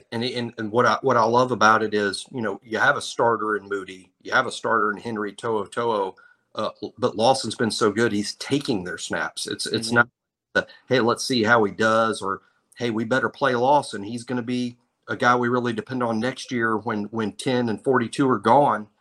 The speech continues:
Speaker 1: Uh,
Speaker 2: Mm-hmm.
Speaker 1: Lawson, Lawson's been so good. <laughs> He, he, you just have to put him out there. He made one of the big plays of the day on the two-point conversion when Arkansas had, uh, went for two, uh, to,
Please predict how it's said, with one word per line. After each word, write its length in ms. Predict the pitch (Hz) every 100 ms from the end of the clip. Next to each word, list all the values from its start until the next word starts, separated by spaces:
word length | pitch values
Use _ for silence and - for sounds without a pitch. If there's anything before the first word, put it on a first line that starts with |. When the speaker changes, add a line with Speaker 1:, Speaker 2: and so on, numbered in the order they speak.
| _ _ _ -
Speaker 1:
Uh, 180 | 113 104
Speaker 2:
Mm-hmm. 120 | 113 110 _ -
Speaker 1:
Lawson, 420 | 160 151 113 113 _ _ -
Lawson's 360 | 117 - 131
been 160 | 117 120
so 380 | - - 135 123
good. 500 | - 147 143 104 -
<laughs> 40 | - - _ _ _ - _ -
He, 200 | 117 - - -
he, 240 | 131 120 -
you 140 | 113
just 160 | 117 120
have 140 | 123
to 80 | -
put 120 | 139
him 100 | 110
out 180 | 120 135
there. 100 | 107
He 60 | 107
made 180 | 131
one 140 | 120 123
of 40 |
the 60 | 101
big 240 | 131 131
plays 320 | - 131 117
of 80 | 104
the 60 | 92
day 560 | 85 113 127 107 98 _ _ -
on 180 | 107 104
the 60 | 95
two-point 640 | - 127 - 127 117 -
conversion 640 | - 101 107 101 98 98 98 _ -
when 140 | 104
Arkansas 500 | 107 107 107 113 101
had, 200 | 98 104 -
uh, 300 | 107 98 98
went 220 | 113 -
for 80 | 98
two, 340 | - 127 127 127 _ _ -
uh, 240 | 95 90 - _ _ -
to, 140 | 113